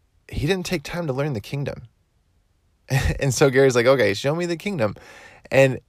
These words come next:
he started, sh-, Gary started sharing these stories, how God was teaching him about the kingdom through deer hunting. And so Katie and I are listening to the, these stories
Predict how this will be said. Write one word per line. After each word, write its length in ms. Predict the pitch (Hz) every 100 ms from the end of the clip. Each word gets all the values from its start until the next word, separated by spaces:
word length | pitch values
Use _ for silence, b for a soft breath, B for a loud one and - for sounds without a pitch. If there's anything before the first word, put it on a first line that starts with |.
| _
he 180 | 113 151
started, 280 | - 185 165
sh-, 200 | - -
Gary 240 | - 160 175
started 240 | 175 147
sharing 320 | - 156 165
these 140 | 151 -
stories, 260 | 139 131
how 120 | 131
God 220 | 113 123 117
was 140 | 110
teaching 380 | - 160 151 170
him 160 | 156
about 260 | 120 120 120
the 80 | 117
kingdom 400 | - 127 104 104 B B B _
through 220 | - 143 139
deer 280 | 113 196
hunting. 400 | 170 95 - - - _ _ _ _ _ _ _ _ -
And 100 | -
so 80 | 156
Katie 260 | - 185
and 80 | 175
I 40 |
are 100 | 147
listening 460 | 127 151 - 160 147
to 140 | 131
the, 140 | 113 - -
these 220 | 113 104
stories 720 | - - 151 190 147 101 98